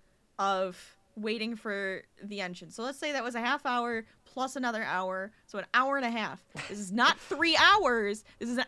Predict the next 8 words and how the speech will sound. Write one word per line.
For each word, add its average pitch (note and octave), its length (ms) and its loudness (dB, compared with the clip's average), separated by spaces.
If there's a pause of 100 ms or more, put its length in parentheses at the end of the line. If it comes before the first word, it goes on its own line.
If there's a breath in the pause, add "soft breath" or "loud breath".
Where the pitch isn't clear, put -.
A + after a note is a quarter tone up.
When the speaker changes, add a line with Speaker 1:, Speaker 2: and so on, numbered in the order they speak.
Speaker 1:
hour D#4+ 240 6
and F#4 100 2
a C4+ 80 4
half. D4 720 0
Speaker 2:
Maybe G3 440 4
Romley F3 680 4
and D#3 180 0
Doyle D3+ 540 -2